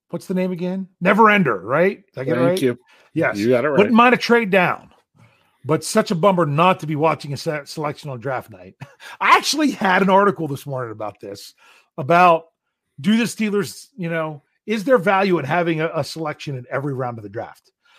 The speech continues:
Speaker 1: Because, you know, just people throwing out different things saying, "Oh, well, if the Steelers traded back and they could get an extra second round pick, maybe they get another fifth round pick to, to, since they don't have one in the fifth round."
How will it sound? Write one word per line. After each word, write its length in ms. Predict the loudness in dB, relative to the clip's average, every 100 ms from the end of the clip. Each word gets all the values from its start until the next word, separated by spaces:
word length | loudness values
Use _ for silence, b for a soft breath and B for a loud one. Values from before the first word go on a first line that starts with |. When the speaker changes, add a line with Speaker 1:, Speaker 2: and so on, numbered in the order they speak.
| b -12
Speaker 1:
Because, 400 | -6 -6 -8 -18 _ _ _ _ _
you 80 | -10
know, 60 | -10
just 160 | -12
people 240 | -10 -8 -10
throwing 360 | -8 -6 -6
out 160 | -6 -6
different 320 | -8 -8 -6
things 260 | -6 -6 -6
saying, 240 | -4 0
"Oh, 340 | 2 2 2 0 B B 0
well, 100 | 0
if 60 |
the 60 | 0
Steelers 360 | -4 -4 -4
traded 300 | 2 2 2
back 320 | 2 2 2 2
and 80 |
they 100 | 0
could 160 | -2 0
get 140 | 2
an 140 | 2 0
extra 340 | -4 -6 -10
second 300 | -6 -6 -4
round 140 | -4 -2
pick, 200 | -4 -8 B -2
maybe 280 | 0 2 2
they 120 | 2
get 160 | 2 4
another 280 | 4 4
fifth 260 | 4 0 2
round 220 | 2 2
pick 200 | 0 -2
to, 280 | -2 -4 -6
to, 140 | -8 -6
since 260 | -4 -6
they 80 | -2
don't 160 | -2 0
have 180 | -2
one 120 | -2 -6
in 60 |
the 80 | -8
fifth 220 | -12 -16
round." 220 | -16 -20